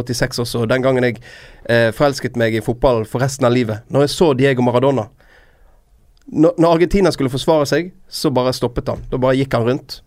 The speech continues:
Han gjorde absolutt ingenting. Men, eh, når de skulle gå i angrep, gjenvant ballen, så var det om å gjøre å bare finne Maradona. Så skulle han, eh, hente frem, eh, tryllestaven sin og bare, eh, og skape magi da. Og det,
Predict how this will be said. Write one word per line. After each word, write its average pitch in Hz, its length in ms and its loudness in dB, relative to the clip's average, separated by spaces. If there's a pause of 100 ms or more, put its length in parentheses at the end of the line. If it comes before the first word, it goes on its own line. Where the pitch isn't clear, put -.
(180)
Han 151 80 2
gjorde 190 160 0 (120)
absolutt - 720 0
ingenting. 156 560 0 (920)
Men, 139 300 2
eh, 131 180 2
når 127 120 2
de 127 60 -2
skulle 127 580 2
gå 160 160 2
i 131 40 4
angrep, 131 300 -2 (120)
gjenvant 131 440 0
ballen, 135 280 2 (440)
så - 140 -6
var 170 140 0
det 160 40 4
om 151 100 2
å 143 40 4
gjøre 131 140 2
å - 20 -2
bare 127 160 -2
finne 127 240 0
Maradona. 117 400 0 (180)
Så - 200 -6
skulle 123 240 -2
han, 113 260 0
eh, 104 240 0
hente 120 240 -4
frem, 113 320 0
eh, 107 160 0
tryllestaven 110 1080 0
sin 110 180 -4
og 107 60 -4
bare, 107 220 -4
eh, 104 360 -2 (260)
og - 180 -6
skape 127 340 0
magi 123 300 2
da. 113 140 -2 (100)
Og 208 80 -2
det, 208 80 -2